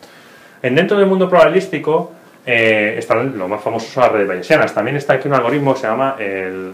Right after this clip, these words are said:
el, el algoritmo E M, de expectación maximización, ¿vale?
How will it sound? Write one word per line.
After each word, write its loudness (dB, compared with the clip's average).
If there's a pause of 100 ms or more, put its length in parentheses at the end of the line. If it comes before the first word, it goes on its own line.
el, -12
el -8
algoritmo -4
E -4 (100)
M, -2 (220)
de -6
expectación -4
maximización, -8
¿vale? -6